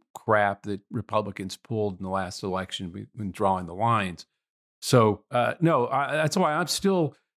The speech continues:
I'm very, very, um, bullish on, uh, Democrats taking the House back. I think we're re-, a-, and again, this whole, uh, speakership fight is part of that. I mean, these,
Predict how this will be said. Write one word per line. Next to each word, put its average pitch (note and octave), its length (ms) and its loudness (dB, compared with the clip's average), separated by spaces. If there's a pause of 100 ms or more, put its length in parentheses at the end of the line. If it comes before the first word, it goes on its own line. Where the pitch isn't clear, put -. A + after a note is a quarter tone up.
(140)
I'm E3+ 240 6
very, E3+ 460 4
very, A#2 640 2
um, G#2+ 540 -4 (600)
bullish B2 680 6
on, A2+ 540 0 (420)
uh, G#2 340 2 (120)
Democrats A#2+ 540 2
taking G#2+ 320 -2
the F#2+ 80 -4
House G#2 300 0
back. F2 360 -4
I A2 100 0
think A#2 300 0
we're G2+ 300 0
re-, A#2+ 500 0
a-, D3 200 2
and E3 220 2
again, D3+ 320 2
this C3 200 4
whole, B2 360 0 (380)
uh, G2+ 260 0
speakership D#3+ 720 0
fight G2 300 2
is F#2+ 140 -8
part C#3+ 260 2
of B2+ 80 -2
that. G2 240 -4
I A2 60 -2
mean, A2+ 160 2
these, B2 300 2